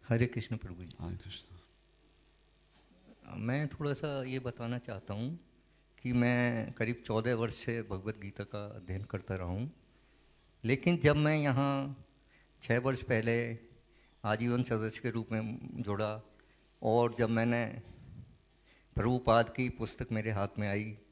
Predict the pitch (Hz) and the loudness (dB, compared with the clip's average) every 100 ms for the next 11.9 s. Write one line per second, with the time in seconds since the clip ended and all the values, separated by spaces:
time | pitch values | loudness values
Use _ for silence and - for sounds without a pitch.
0 | _ _ _ - 104 - 110 104 104 - | _ _ _ -6 -6 -2 -2 -2 -6 -10
1 | - 107 98 95 95 98 - 104 104 - | -12 -8 -6 -8 -8 -10 -6 -6 -8 -16
2 | - _ _ _ _ _ - 165 170 - | -20 _ _ _ _ _ -4 -2 -2 2
3 | 180 143 143 - 170 170 170 165 - 131 | 4 6 4 2 0 0 -2 -4 -8 -10
4 | - 139 135 135 127 127 120 104 104 127 | -6 -4 -2 -2 -2 -2 -2 0 -2 -4
5 | - - - - 120 139 123 113 123 123 | -8 -20 -10 -6 -2 0 2 2 2 2
6 | 127 - 120 101 92 90 - 95 90 90 | 0 -2 -4 -4 -4 -4 -6 -10 -8 -10
7 | 92 - _ - - - 139 165 - 185 | -12 -18 _ -20 -8 0 0 2 0 4
8 | 131 139 156 160 185 151 147 160 - 165 | 10 12 10 8 2 6 6 6 6 4
9 | 147 180 180 - - - - - - 117 | 4 -2 -2 -6 -20 -20 -20 -20 -6 -4
10 | - 196 220 208 143 202 180 135 127 147 | 2 2 4 2 2 2 4 6 6 6
11 | 175 180 147 147 151 143 151 160 - | 6 2 0 0 4 4 2 -2 -6